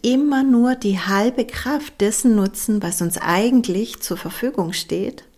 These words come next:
was eigentlich unser Potenzial ist? Und kann es sein, dass das so gewollt ist und dass wir uns jetzt ganz bewusst befreien dürfen?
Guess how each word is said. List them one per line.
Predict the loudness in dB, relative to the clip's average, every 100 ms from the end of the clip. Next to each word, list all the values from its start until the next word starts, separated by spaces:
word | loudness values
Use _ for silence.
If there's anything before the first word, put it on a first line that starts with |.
| _ _ _ _
was | -6 -4
eigentlich | 0 2 2 0 0
unser | -2 -2
Potenzial | -4 -6 -6 -8 -8 -6 -4 -4 -4
ist? | -4 -6 -8 -12 _ _ _ _ _ _ -20 -20 -20 -20 -20 -20 -6
Und | -4 -2
kann | 0 2
es | 2 2
sein, | 0 2 0
dass | 0 -4
das | -4 -4 -2
so | -4
gewollt | -2 -2 0 -2 -2
ist | -4 -4 -8 -14 _ _ _ _ _ _ _ _ _ _ _ -2
und | 0 0
dass | 0 0
wir | 2 4 2 -2 -10 0
uns | 4 6 4 0 -8 -2
jetzt | 0 0 -4 -12 -14 -6
ganz | -2 0 0 -2
bewusst | -2 -2 0 -4 -6 -10 -12 -8
befreien | -6 -4 -4 -2 -2
dürfen? | -2 -4 -4 -6